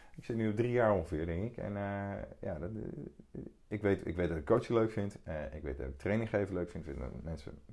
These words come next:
persoonlijke ontwikkeling, die drive ook wil, eh, eh, wil meegeven. Van, weet je, je hebt echt wel,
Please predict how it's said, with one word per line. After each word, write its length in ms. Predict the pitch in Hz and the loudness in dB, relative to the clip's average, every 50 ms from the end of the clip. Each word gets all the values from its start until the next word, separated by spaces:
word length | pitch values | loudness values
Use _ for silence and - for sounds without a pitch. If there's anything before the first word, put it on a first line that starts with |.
| - - | -20 -20
persoonlijke 380 | - - - 90 80 73 - 78 | -16 -6 -2 -2 -2 -2 -2 -4
ontwikkeling, 440 | 82 82 107 110 110 120 110 107 107 - - - - - - - | -2 0 0 0 2 2 0 0 0 -2 -8 -20 -20 -20 -10 -6
die 120 | - 87 | -4 -4
drive 340 | 78 82 85 87 98 107 107 | 0 2 4 4 4 4 2
ook 140 | - 87 85 | 0 -4 -2
wil, 300 | 92 90 90 90 87 82 | -2 0 0 0 0 0
eh, 240 | 82 82 82 80 78 | 0 0 0 0 -2
eh, 60 | 76 - - 78 73 71 64 65 65 67 - - - - - - 58 58 58 | -2 -4 -6 -8 -6 -6 -6 -6 -6 -8 -10 -12 -14 -14 -12 -10 -10 -6 -4
wil 140 | 80 80 78 | -4 -2 0
meegeven. 680 | 80 82 87 92 95 87 - 90 85 82 78 80 80 - | 2 2 4 4 2 2 2 2 2 2 0 -2 -6 -10
Van, 180 | - - 73 | -10 -8 -6
weet 180 | 78 85 85 - | -6 -6 -6 -6
je, 140 | - - 90 | -6 -6 -4
je 80 | - | -4
hebt 220 | 85 92 - - - | -4 -4 -4 -6 -8
echt 200 | - 95 - - | -8 -8 -6 -4
wel, 320 | - 80 78 76 65 - | -2 -2 -2 -2 -4 -6